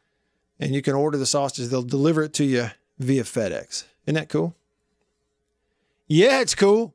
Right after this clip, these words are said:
I'll answer it for you. Okay, here we go. So in regards to this, you know, supposed leak that you may have an October first start date for college football.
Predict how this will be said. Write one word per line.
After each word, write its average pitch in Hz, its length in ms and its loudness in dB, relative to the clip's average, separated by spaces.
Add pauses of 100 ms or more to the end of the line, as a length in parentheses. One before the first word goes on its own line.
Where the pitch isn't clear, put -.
(140)
I'll 226 220 2
answer 214 260 -2
it 214 80 0
for 226 200 0
you. 110 180 -8
Okay, 170 320 -2 (100)
here 180 160 0
we 180 80 2
go. 113 220 -6 (460)
So 220 260 4
in 220 160 -2
regards 220 480 0
to 180 420 0 (180)
this, 156 400 0 (480)
you 165 140 0
know, 147 140 0
supposed 156 600 0
leak 170 540 -2 (1200)
that 131 500 -2
you 147 120 -2
may 151 140 0
have 151 140 -2
an 131 80 -4
October 131 400 -4
first 135 320 -4
start 151 280 -4
date 104 180 -8
for - 180 -12 (120)
college 117 260 -6
football. - 360 -12